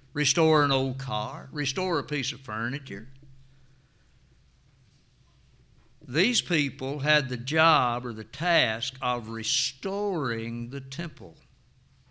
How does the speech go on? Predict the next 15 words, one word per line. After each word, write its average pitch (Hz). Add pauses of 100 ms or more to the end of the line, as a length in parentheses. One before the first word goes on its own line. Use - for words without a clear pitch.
(220)
rebuilding 175
it. - (1500)
There 226
are 208
some 156
amazing 196
parallels 160 (720)
to 139
what 170
happens 147
in 139
the 131
book 147
of 131
Haggai 117